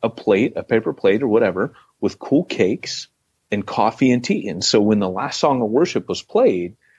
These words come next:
if we did the discussion at the end, um, then we would bring out that tray. And,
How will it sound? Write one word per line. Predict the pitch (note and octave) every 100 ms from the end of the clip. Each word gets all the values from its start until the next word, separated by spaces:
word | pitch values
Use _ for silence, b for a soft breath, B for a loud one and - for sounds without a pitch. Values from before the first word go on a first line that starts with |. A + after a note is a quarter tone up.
| _ _
if | C3 C3
we | C3
did | A2 C#3 D3+
the | C3+
discussion | A2+ - C3 G#2+ A#2+ G#2
at | -
the | G2+ E3
end, | G2+ E2+ C3 _ _ _ _
um, | - F#2 F#2 F2+ F2 F2 _ -
then | G#2+ G#2 G#2
we | G#2 A2+
would | G#2+ G2
bring | G2+ A2 G#2+
out | G2 F#2
that | F2+ -
tray. | - - E3 F#2+ F2 C3 _ _ _ _ _ G#2+
And, | G2 F#2+ F#2+ F#2 F#2+